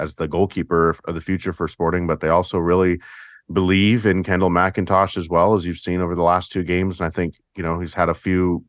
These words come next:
goals he might like to have back, but he's also come up with some really good saves as well. So it'll be interesting to see how they address the goalkeeper situation moving forward, um, between Pulskamp and McIntosh, but it looks like we won't be seeing Tim Melia until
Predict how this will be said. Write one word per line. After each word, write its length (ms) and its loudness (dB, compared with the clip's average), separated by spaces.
goals 320 4
he 100 -4
might 280 0
like 260 0
to 80 -8
have 180 0
back, 300 2
but 100 -4
he's 140 -2
also 400 2
come 140 -2
up 160 0
with 100 -4
some 200 -4
really 180 0
good 200 -2
saves 380 -2
as 120 -16
well. 240 0
So 160 -8
it'll 500 -8
be 60 4
interesting 260 2
to 80 2
see 160 0
how 160 2
they 280 4
address 360 0
the 100 -8
goalkeeper 440 -4
situation 500 -6
moving 280 -8
forward, 500 -2
um, 220 -4
between 380 -6
Pulskamp 480 -4
and 120 -6
McIntosh, 520 -2
but 120 -2
it 80 -2
looks 200 -6
like 140 -4
we 80 -2
won't 220 -2
be 80 -4
seeing 260 -6
Tim 220 -6
Melia 280 -4
until 400 -8